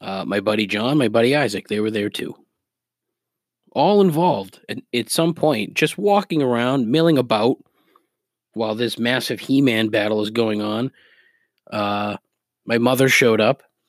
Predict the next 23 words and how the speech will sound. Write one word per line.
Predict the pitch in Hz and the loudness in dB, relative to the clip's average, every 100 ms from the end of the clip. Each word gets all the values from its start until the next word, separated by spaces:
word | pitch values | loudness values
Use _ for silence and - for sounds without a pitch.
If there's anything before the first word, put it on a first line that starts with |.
| _ _ _ _ _ _ _ _ _ _ _ _ _ - | _ _ _ _ _ _ _ _ _ _ _ _ _ -4
briefly. | 120 117 - 113 147 _ _ _ _ _ _ _ _ _ _ _ _ _ _ _ _ _ _ _ _ _ _ _ _ - | 0 0 0 -4 -4 _ _ _ _ _ _ _ _ _ _ _ _ _ _ _ _ _ _ _ _ _ _ _ _ -4
It | |
was | 123 120 | 0 2
a, | 117 107 101 101 _ _ - | 2 2 0 -8 _ _ -14
a | - | -4
school, | - - 208 104 | -2 4 4 4
like | 101 | -2
a | 113 | -4
large | 110 127 127 127 | -2 0 0 0
school, | - - 165 101 | -6 2 2 2
almost | 117 117 - | -2 -6 -2
probably | 139 135 | 0 2
like, | 123 120 110 - _ - _ _ _ | 4 2 0 -6 _ -20 _ _ _
uh, | - 104 | -6 -2
my | 107 117 | 0 2
old | 110 | 2
high | 98 104 | 2 -2
school, | 98 - 80 90 | -2 -8 -14 -14
but | - 98 | -8 -6
not, | 101 107 107 - _ _ _ _ _ _ _ - | -2 -2 -2 -6 _ _ _ _ _ _ _ -18
but | - | -6
probably | 120 107 104 | -2 0 -2
bigger, | 98 95 80 | -2 -4 -6